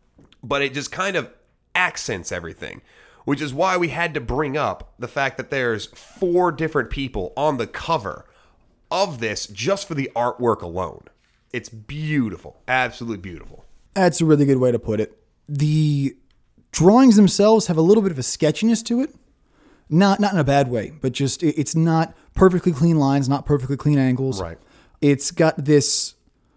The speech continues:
Speaker 2: kind of motion, this unsettling kind of aspect to it. It brings a lot of motion, emotion to the, the human faces, but it makes the witches, um, you ever see, like, a cockroach just sitting there?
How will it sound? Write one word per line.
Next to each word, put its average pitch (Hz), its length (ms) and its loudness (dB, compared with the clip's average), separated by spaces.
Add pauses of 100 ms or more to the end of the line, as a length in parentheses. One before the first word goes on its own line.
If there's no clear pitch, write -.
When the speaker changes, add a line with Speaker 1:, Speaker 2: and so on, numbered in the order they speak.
(160)
Speaker 2:
kind 220 240 2
of 220 80 8
motion, 214 640 6
this 143 280 0
unsettling 190 840 4 (220)
kind 190 160 2
of 196 40 2
aspect 202 420 2
to 233 140 4
it. 240 140 -4 (200)
It 175 140 2
brings 175 200 6
a 175 60 4
lot 196 120 6
of 175 60 6
motion, 160 340 6
emotion 170 360 4
to 143 40 0
the, 135 100 -2
the 113 420 -4 (260)
human 254 280 6
faces, 113 440 -2 (400)
but 147 160 4
it 156 80 0
makes 208 340 4
the 226 140 4
witches, 220 640 2
um, 135 400 0 (1080)
you 185 180 4
ever 320 60 6
see, - 120 4
like, 311 140 4
a 143 80 2
cockroach 202 520 4
just - 300 2
sitting 160 240 0
there? 190 260 2